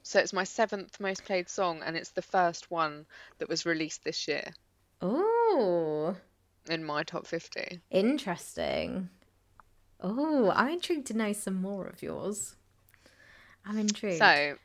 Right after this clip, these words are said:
Speaker 1: I'm not going to tell you the top two because they're literally songs I put on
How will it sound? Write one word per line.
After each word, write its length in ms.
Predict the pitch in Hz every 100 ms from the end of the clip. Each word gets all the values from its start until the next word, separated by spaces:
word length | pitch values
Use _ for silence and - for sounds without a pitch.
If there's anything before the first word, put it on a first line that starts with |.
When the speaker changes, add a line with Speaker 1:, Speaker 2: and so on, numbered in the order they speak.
| _ - -
Speaker 1:
I'm 240 | 233 254
not 320 | 294 254 233
going 220 | 262 247
to 140 | 233 -
tell 260 | 240 214
you 440 | 180 147 147 151 156
the 80 | 185
top 340 | - 202 - -
two 640 | - 165 135 78 175 180 - _ _ _
because 760 | 202 185 190 180 175 180 - - _
they're 180 | - 196
literally 460 | 202 202 - 196 196
songs 340 | 202 175 165
I 140 | 170 175
put 160 | - -
on 300 | 156 151